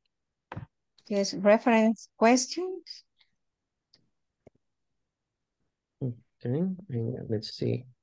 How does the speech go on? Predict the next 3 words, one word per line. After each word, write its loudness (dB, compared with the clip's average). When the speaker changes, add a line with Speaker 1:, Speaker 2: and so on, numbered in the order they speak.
Speaker 2:
Questions, -4
reference -2
questions. -2